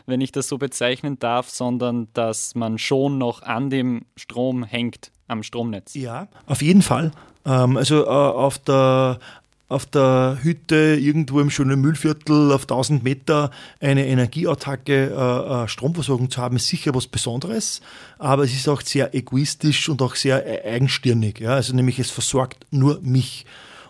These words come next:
Speaker 2: Und das Spannende ist aber, wenn ich eine, meine Hütte hier in Freistadt habe, ja, und dort meine Photovoltaikanlage, meinen Stromspeicher, meine Wärmepumpe und Ladestation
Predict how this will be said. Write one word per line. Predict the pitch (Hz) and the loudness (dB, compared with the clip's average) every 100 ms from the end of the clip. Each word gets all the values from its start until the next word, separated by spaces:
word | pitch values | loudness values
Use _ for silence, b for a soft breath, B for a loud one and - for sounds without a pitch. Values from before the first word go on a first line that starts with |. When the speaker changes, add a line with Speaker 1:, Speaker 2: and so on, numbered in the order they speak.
| B | B
Speaker 2:
Und | 123 | -4
das | |
Spannende | - - 202 214 156 | -2 -2 2 4 2
ist | 135 | 2
aber, | 147 131 | 2 2
wenn | 139 | 0
ich | 139 131 - | 0 -2 -4
eine, | 143 131 127 123 120 151 - | -2 2 2 0 -2 -4 -4
meine | 123 120 117 - | -2 -2 -4 -4
Hütte | 123 151 139 | -4 -2 -2
hier | 127 | 0
in | 117 | 0
Freistadt | 117 131 170 117 107 | 0 0 0 -2 -8
habe, | 113 139 | -6 -4
ja, | 123 135 | -2 -2
und | 135 | -4
dort | 135 131 | -6 -4
meine | 127 117 | -4 -4
Photovoltaikanlage, | 127 - 113 113 120 139 135 135 | -6 -6 -8 -8 -8 -4 -4 -2
meinen | 127 | -4
Stromspeicher, | 120 120 135 - 139 131 185 170 | -4 -4 -6 -6 -8 -6 -6 -4
meine | 165 120 113 | -4 -4 -2
Wärmepumpe | 131 143 139 - | -4 -4 -6 -6
und | 131 | -4
Ladestation | 113 160 - 156 - | -4 -6 -8 -6 -2